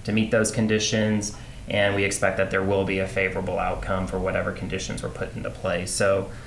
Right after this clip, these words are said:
a common example here is, you know, a lot of buyers are obviously gonna do their own due diligence. You know, let's say they're buying, like, a,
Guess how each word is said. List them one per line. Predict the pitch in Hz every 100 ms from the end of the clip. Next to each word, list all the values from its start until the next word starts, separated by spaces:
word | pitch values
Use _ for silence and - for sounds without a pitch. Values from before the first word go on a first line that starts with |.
| - -
a | 95
common | 131 131 127
example | 110 110 110 104 98
here | 104 104 104 101
is, | 95 95 95 -
you | 101
know, | 95
a |
lot | 98 98
of | 95
buyers | 98 98 98 95
are |
obviously | 95 - 98
gonna | 98
do | 92 95
their | 95
own | 98 95
due | 98
diligence. | 107 104 104 104 101 101 - - -
You | 95
know, | 95
let's | 98
say | - 98
they're | 95 95 95
buying, | 98 95 95 95
like, | 95 95
a, | 95